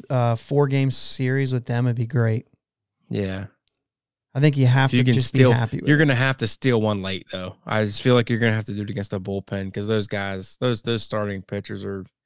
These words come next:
Speaker 2: I, I think Yu Darvish is better than, than some people give him credit for, um, even though people think he's good.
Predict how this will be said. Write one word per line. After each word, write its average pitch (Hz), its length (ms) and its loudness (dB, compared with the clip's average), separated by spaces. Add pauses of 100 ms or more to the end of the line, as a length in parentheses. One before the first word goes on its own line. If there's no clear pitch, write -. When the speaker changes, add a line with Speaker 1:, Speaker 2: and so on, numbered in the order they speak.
(1000)
Speaker 2:
I, 127 300 -2
I 127 180 0
think 123 320 -4
Yu 110 140 -4
Darvish 104 540 -4
is 95 100 -6
better 104 380 -4
than, 95 380 -8 (180)
than 95 220 -8
some 117 340 0
people 120 320 -2
give 123 200 0
him 127 160 -2
credit 123 320 -2
for, 127 440 -2 (720)
um, 92 420 -12 (960)
even 131 280 2
though 117 140 2
people 117 380 -4
think 113 200 0
he's 101 140 -6
good. 104 360 -2